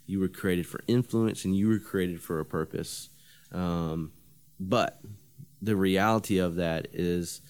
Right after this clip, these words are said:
sometimes we get, we get derailed from that. Sometimes we get off track. Sometimes, you know,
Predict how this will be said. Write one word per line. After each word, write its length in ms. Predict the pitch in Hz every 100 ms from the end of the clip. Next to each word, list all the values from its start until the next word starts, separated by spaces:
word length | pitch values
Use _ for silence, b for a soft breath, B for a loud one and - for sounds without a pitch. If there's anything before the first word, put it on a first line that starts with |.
| B B
sometimes 800 | - - 113 110 95 90 90 -
we 120 | 92
get, 200 | 85 85 - - -
we 140 | 92
get 340 | 92 - -
derailed 480 | - 85 85 85 82
from 200 | - 87
that. 260 | 85 80 -
Sometimes 640 | - 98 95 87 87 85
we 100 | 85
get 140 | 80 78
off 180 | 78
track. 280 | - 87 -
Sometimes, 640 | - 98 104 95 92 92 - B B B B
you 100 | 101
know, 300 | 92 87 87